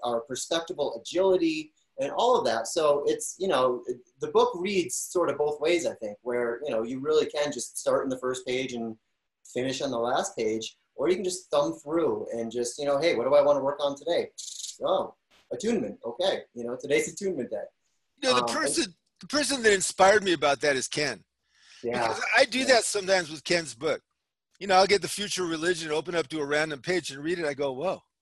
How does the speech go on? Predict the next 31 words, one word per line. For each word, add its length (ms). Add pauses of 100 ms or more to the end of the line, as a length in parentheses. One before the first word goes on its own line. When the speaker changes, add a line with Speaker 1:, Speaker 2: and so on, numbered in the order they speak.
(240)
Speaker 1:
Yeah. 160 (800)
Speaker 2:
Or, 260
you 100
know, 140
or 220
Integral 480
Spirituality. 760 (480)
I 60
thought, 220 (840)
I 160
want 240
my 200
version 380
of 120
that, 200 (760)
you 80
know, 140
and, 140
and 340
s-, 260 (180)
specifically 1120
to 100
help 220
people 360
love. 380 (920)
Y-, 100 (340)
the, 380 (320)
the 100
health 340
<laughs> 20
benefits, 760